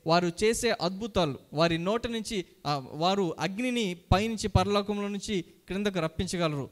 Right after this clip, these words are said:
ఏలియా అదే పని చేశాడు. తరువాత మోషే నీటిని రక్తముగా మార్చాడు,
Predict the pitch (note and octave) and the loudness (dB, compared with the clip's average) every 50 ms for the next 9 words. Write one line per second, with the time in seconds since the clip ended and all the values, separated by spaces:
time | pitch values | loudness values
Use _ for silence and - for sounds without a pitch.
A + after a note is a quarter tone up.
0 | - - D3+ F3 F#3+ G3 F#3+ F3+ F3+ - - D3+ E3 F3 F3+ F3 - E3 E3 D#3 | -6 -4 -2 0 0 2 2 0 0 -2 -4 -4 -4 -4 -4 -4 -4 -4 -6 -4
1 | - E3 D#3 - - D3+ C#3+ C3 A2+ - _ - _ _ _ - F3+ F#3+ G#3 G#3+ | -4 -4 -4 -2 0 -2 -2 -2 -4 -8 _ -20 _ _ _ 0 2 4 4 4
2 | G#3 G#3 G#3+ G3 D#3+ - - - _ _ _ _ _ _ _ _ _ _ _ - | 2 2 2 0 0 -2 -6 -20 _ _ _ _ _ _ _ _ _ _ _ -4
3 | D#3+ D#3 F#3 A3 A3+ A3 - A3+ F#3+ D3+ - - - C#3+ E3 G#3 A#3 A3 A#3+ A3 | 0 2 4 4 4 2 2 2 2 0 0 -4 -6 -4 -2 -2 -2 -2 -4 -6
4 | G3 E3 E3+ E3+ - - G#3+ G#3+ G#3+ G#3 G3+ G3 F#3 F3+ F3 F3 - - D#3+ C#3+ | -4 -4 -6 -6 -4 -4 -4 -2 -2 0 -2 0 0 -2 -2 -2 -2 -2 -2 -2
5 | B2+ A2+ | -2 -4